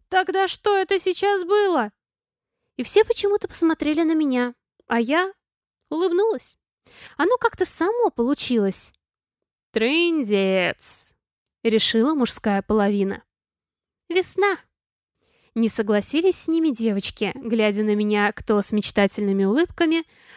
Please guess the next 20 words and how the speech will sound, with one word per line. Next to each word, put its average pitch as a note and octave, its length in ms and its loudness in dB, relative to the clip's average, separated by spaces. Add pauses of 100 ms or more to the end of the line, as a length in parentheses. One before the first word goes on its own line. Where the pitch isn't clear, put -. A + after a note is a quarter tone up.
а E4+ 80 2
кто B4 240 0
с - 100 -2
откровенно C#4 580 0
неприязненными, A#3+ 1160 0
не C4 200 0
обещающими G#3+ 720 2
ничего G3 380 0
хорошего B3+ 580 0
взглядами. F#3 760 -4 (800)
В - 100 -14
такой B4 260 2
ситуации C4+ 520 -2
мне G#3 180 0
оставалось G#3+ 540 0
лишь G#3+ 180 0
одно. A3 340 0 (580)
«Пойду D4 680 0
грядки C#4+ 640 -4
покопаю». G#3+ 600 2